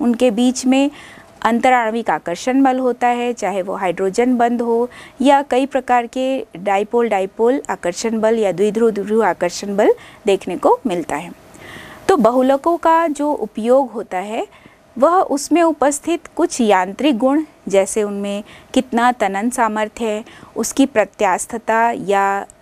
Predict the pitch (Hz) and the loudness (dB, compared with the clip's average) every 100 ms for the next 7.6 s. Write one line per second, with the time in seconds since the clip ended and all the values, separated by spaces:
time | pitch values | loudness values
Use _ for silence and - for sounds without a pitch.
0 | _ - 233 - 202 214 226 226 208 214 | _ -10 -6 0 0 0 -6 -6 -6 -6
1 | 208 208 208 214 - - - 226 - 254 | -8 -4 -4 -4 -10 -10 -4 -2 2 2
2 | 202 214 214 247 247 240 - 214 220 214 | 4 2 2 0 0 -4 -8 -8 -6 -8
3 | 214 - 302 349 240 - 247 220 220 208 | -8 0 2 4 2 0 -4 -2 -2 -2
4 | 180 170 170 170 165 143 160 165 196 - | -4 -4 -4 -4 -8 -8 -8 -10 -14 -20
5 | - - - - - - 262 294 214 277 | -20 -20 -20 -20 -18 0 2 4 4 4
6 | 359 370 330 349 320 320 330 330 220 294 | 4 2 2 0 -2 -2 -2 0 0 0
7 | 294 214 - 185 220 | 0 -2 -6 -6 -4